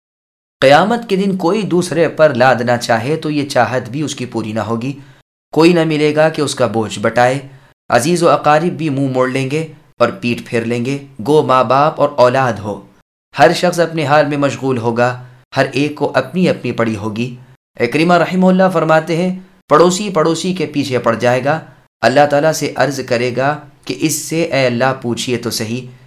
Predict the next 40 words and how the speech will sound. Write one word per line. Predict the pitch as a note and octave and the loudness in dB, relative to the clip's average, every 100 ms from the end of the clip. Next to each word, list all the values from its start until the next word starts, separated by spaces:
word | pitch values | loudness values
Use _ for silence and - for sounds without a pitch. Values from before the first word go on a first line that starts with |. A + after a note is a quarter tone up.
| _ | _
کہ | - | -8
اس | C#3 C#3+ D3+ | -4 -4 -2
نے | E3+ | -2
مجھ | C#3+ C#3 | -2 -4
سے | - D#3 | -6 -6
اپنا | - B2+ - B2+ | -2 -2 -2 -2
دروازہ | A#2 A2+ A#2 A2+ A#2 - | 0 0 2 0 -2 -6
کیوں | A2 G#2 | -8 -4
بند | A2+ G#2+ | -4 -2
کر | A#2+ | -2
لیا | A#2 B2+ | 0 -2
تھا۔" | B2+ C3+ C3+ - - _ _ | -2 -6 -8 -12 -20 _ _
کافر | D3 D#3 D#3 F3+ D#3 | 2 2 2 0 0
مومن | D3 D3 E3 | -2 -4 -4
کے | D3+ C#3+ | -4 -4
پیچھے | C#3+ - C3+ | -2 -2 -2
لگ | C3 | -2
جائے | B2+ C3 C3+ C#3 | 0 0 2 2
گا | C#3 D#3 - - _ | -2 -4 -8 -20 _
اور | - | 0
جو | C3 C3+ A#2+ | 0 0 -2
احسان | - C#3+ E3+ F3+ | 0 0 0 -2
اس | - C#3 | -6 -6
نے | |
دنیا | A#2+ A#2+ B2 A#2+ | -6 -4 0 0
میں | A2+ | -2
کیے | A2+ A2+ | -2 -2
تھے | A2 C3+ D3 - - _ | -2 -4 -8 -10 -20 _
وہ | B2+ | -2
یاد | A2+ B2 C#3 A#2 | 2 2 2 0
دلا | A#2 A2+ | 2 2
کر | A#2 A2 | 0 -6
کہے | G#2+ A2 A2+ | -6 -6 -2
گا | C3+ C#3 - _ | -4 -4 -16 _
کہ | - - | -8 -6
"آج | A#2 C3+ D3+ | -2 -2 -2
میں | B2 B2 | -2 -2
تیرا | A#2 A2+ | -2 -2
محتاج | A2 - G#2 G2+ | -4 -4 -4 -2
ہوں۔" | A2 A#2+ | -4 -8